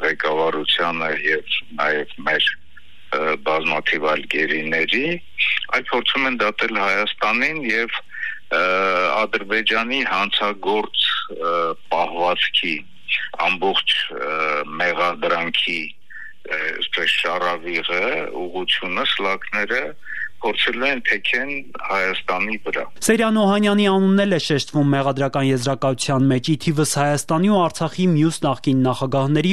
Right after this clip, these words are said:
Speaker 2: ու ռազմաքաղաքական ղեկավարների։ Նրանք ներկայացվում են իբրև Ադրբեջանի դեմ ռազմական ագրեսիայի հետևում կանգնած անձինք։
Speaker 1: Ընդհակառակը, բոլոր պատերազմների ժամանակ, ը,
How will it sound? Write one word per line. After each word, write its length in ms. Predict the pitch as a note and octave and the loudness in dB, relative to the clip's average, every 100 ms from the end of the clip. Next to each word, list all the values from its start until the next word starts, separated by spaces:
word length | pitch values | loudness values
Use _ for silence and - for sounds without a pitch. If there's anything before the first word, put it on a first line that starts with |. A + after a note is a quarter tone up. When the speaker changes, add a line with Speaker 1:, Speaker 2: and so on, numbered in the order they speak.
| G3+ | 4
Speaker 2:
ու 80 | F3 | 4
ռազմաքաղաքական 880 | E3 D#3+ D3+ - C3+ B2 A#2+ C#3 C#3 | 2 2 0 2 2 0 0 2 4
ղեկավարների։ 680 | D3 C#3+ E3 F3 F3 D#3+ A#2 - - | 2 2 2 4 4 2 0 -2 2
Նրանք 260 | A3 A3 - | 2 2 2
ներկայացվում 600 | F3+ F3+ E3 - G3 G3+ | 2 2 0 0 2 4
են 100 | G#3 | 4
իբրև 400 | F#3 - F3+ E3 C#3+ | 2 2 2 4 2
Ադրբեջանի 520 | C#3 C#3+ C#3 D3 C#3+ F#3+ | 2 2 2 2 4 4
դեմ 160 | G3 | 4
ռազմական 580 | E3+ F3 E3 C#3+ D3 E3 | 2 2 0 2 2 2
ագրեսիայի 500 | A#2+ B2+ C#3 E3+ E3 D#3 | 2 0 2 2 2 4
հետևում 400 | E3+ C#3+ A#2+ C#3+ C#3 | 2 2 2 2 2
կանգնած 460 | A#2+ A#2 A#2 A#2+ A#2+ | 2 4 2 2 4
անձինք։ 500 | A#2+ A2 A#2+ A2+ - - | 2 4 4 4 -2 -6
Speaker 1:
Ընդհակառակը, 840 | A2+ A#2+ C#3+ C#3 D3 D3+ C#3+ F2+ C#2+ - - - - - | -4 -2 0 2 2 2 0 -4 -4 -8 -12 -12 -8 -2
բոլոր 340 | C3+ D3 B2+ - | 0 0 0 0
պատերազմների 840 | A#2 A#2 A2+ A2+ G#2+ A2+ A2 A2 G#2+ | 0 2 0 0 -2 -4 -2 0 0
ժամանակ, 500 | A2 C3 D#3+ F3 - | 0 0 0 -4 -8
ը, 320 | - - | -10 -6